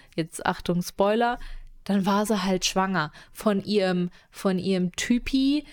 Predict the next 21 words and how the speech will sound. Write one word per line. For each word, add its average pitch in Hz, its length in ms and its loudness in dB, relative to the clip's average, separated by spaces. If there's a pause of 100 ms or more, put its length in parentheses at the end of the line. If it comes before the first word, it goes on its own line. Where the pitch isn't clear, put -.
(300)
der 196 220 2
irgendwie 214 360 2
verheiratet 190 720 0
ist, 226 400 0
weil 190 180 2
sie 190 80 0
mit 190 240 -2
dem 226 320 2
irgendwie 214 960 0 (220)
eine 190 180 2
Affäre 220 540 0
hatte 220 680 0
und, 202 680 0
ähm, 196 480 0 (480)
und 196 180 2
dann 196 240 0
halt 202 200 0
so 190 140 -4
quasi 202 460 0
den 190 180 0
gleichen 185 920 -2